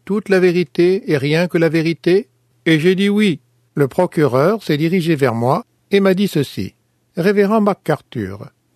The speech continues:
dites-nous ce que vous avez vu, ce que vous avez entendu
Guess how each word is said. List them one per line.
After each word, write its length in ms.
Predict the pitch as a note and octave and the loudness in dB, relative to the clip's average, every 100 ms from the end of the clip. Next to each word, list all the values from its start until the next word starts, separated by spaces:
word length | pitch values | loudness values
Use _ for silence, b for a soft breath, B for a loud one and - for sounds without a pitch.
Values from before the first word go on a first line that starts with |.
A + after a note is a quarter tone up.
| _ | _
dites-nous 480 | D3+ G#3+ G3 A#3 A#3+ | -2 0 0 0 -2
ce 80 | - | 0
que 100 | G3+ | 2
vous 180 | G3 | 2
avez 200 | F3+ D3+ | 2 0
vu, 240 | B2+ A2+ - _ _ | -2 -4 -6 _ _
ce 140 | - G#3 | -6 -4
que 160 | G3 | 0
vous 160 | A#3+ G#3 | 0 2
avez 140 | G#3 | 2
entendu 580 | G3+ F#3 F#3+ F3 E3 G#3+ | 2 0 0 0 -2 -4